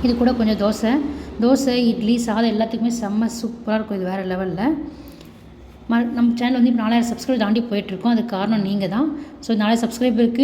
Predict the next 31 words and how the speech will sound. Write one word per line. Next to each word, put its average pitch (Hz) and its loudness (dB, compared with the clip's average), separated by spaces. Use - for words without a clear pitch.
ட்ரீட் 262 2
மாதிரி 240 4
நான் 240 4
இந்த 208 2
வீடியோ 214 2
போட்டிருக்கேன். 196 -2
உங்களுக்கு 220 -2
பிடிச்சிருந்தா 220 0
மறக்காம 226 2
கமெண்ட்ல 214 0
சொல்லுங்க. 202 0
வேற 220 4
என்ன 220 2
ரெசிபி 233 -2
வேணும் 226 0
கமெண்ட்ல 196 -4
சொல்லுங்க. 180 -2
ஓகே, 233 0
மெகுக்கு 240 4
வந்து 226 4
கடையில 226 4
போட்டு 220 -2
சாதம் 214 2
பிரட்டி 214 -2
கொடுத்தாச்சு. 190 0
பவியும் 226 2
நானும் 220 2
தோசை 226 0
சாப்பிடலாம் 202 -2
சொல்லிட்டு 202 -4
தோசைக்கு 220 -2